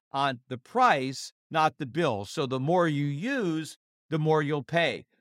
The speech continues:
But it's still gonna backfire in that the bill will artificially reduce prices below where they would be in a free market, which will mean demand will be higher,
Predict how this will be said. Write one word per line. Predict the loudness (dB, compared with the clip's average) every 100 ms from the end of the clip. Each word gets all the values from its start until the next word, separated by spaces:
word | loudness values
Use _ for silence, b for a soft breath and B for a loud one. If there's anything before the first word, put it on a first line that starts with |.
| _
But | -2 -2
it's | -4 -6
still | -2 -2 0
gonna | -2 2
backfire | 4 4 2 -2 2 2 0
in | -4 -4
that | 0 -2 -2 _ _ _
the | -6 -6
bill | 2 4 4 2
will | -2 2
artificially | 4 4 2 -2 -4 -4 -4 -4 -4 -6 _ -6
reduce | -6 -4 -4 -2 -4 -6 -12 _
prices | -2 2 2 0 -4 -6 -6
below | -6 -2 2 4 4 4 -2 _ -4
where | 0 2
they | 2
would | 2 0 2
be | 0 0
in | 0
a |
free | -4 -2 0
market, | 4 4 4 2 -2 -2 _ _
which | -6 -4 -2
will | -2
mean | -2 -2 -4
demand | -4 -2 0 0 0 0 -2
will | -6
be | -4 -6
higher, | -2 2 2 2 -2 -4